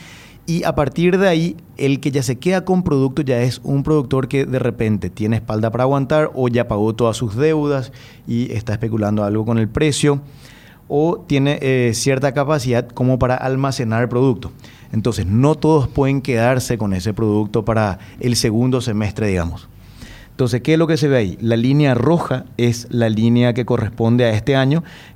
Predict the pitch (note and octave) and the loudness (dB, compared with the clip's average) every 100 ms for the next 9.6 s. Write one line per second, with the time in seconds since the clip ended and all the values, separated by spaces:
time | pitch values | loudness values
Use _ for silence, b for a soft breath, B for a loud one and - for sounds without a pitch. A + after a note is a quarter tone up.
0 | - C#3+ E3+ - C3+ B2 B2 C3+ C#3 A#2+ | 0 2 2 0 0 0 0 0 0 2
1 | G#2+ A2 B2+ C3 G#2+ G2+ G#2 A2 A#2+ B2 | 2 2 0 -2 0 2 0 0 0 2
2 | A#2+ G2 - A#2+ A#2 A#2+ C#3 B2+ A2 C3+ | 2 -2 -2 2 2 4 2 2 4 4
3 | D#3 C3+ B2 G2 - A#2 A#2 B2 A2+ G2+ | 4 2 0 0 0 2 2 2 0 0
4 | A2+ A#2 A2 G2 A2+ A#2+ A#2+ G#2+ G#2+ G#2+ | 0 0 0 2 4 4 2 0 -2 -2
5 | A2 G2+ F#2 F#2+ D#2+ D2 - B B B | -2 -4 -4 -4 -4 -6 -14 B B B
6 | B - A2 B2 A#2 - - C3 C3 C3+ | B -2 0 0 -2 -6 -4 -2 0 -2
7 | - B2+ C3+ C#3 D3+ D3+ B B B B2+ | 0 0 2 2 0 -4 B B B -2
8 | A#2+ C3 B2 B2 C3 A2+ D3+ D#3 C#3+ - | 2 2 2 2 0 2 2 2 2 2
9 | E3 D#3 C#3 B2 D3+ D#3 | 2 4 2 2 0 0